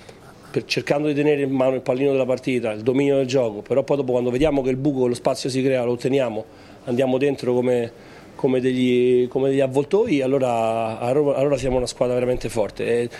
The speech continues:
e c'è da lavorare nel capire i momenti della partita, nel capire i momenti,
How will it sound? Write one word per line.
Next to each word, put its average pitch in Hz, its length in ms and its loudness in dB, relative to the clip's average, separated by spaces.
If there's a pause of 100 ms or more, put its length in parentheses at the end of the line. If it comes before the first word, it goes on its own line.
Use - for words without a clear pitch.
(260)
e 135 300 -4
c'è 143 120 0
da 139 120 -4
lavorare 147 500 2 (300)
nel 139 260 0
capire 147 400 0
i 143 40 0
momenti 143 400 0
della 135 100 0
partita, 156 340 0
nel 151 120 0
capire 143 280 0
i 135 40 -2
momenti, 131 540 0